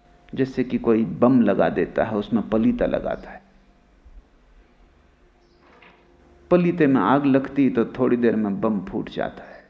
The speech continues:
"काम क्रोध दोय भय पलीता, तहां जोगण जागी।"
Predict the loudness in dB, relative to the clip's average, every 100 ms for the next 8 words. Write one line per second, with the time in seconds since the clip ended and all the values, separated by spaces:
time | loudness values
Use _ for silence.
0 | _ _ _ _ _ _ _ -20 -20 -20
1 | -2 4 6 6 4 2 4 4 4 4
2 | 4 4 4 4 4 2 0 4 4 4
3 | 0 -4 -8 -14 -20 -20 -20 _ _ _
4 | _ _ _ _ _ _ _ -20 -20 _
5 | _ _ _ 0 0 2 0 0 -2 -4
6 | -8 -8 -12 -14 -16 -20 -20 -20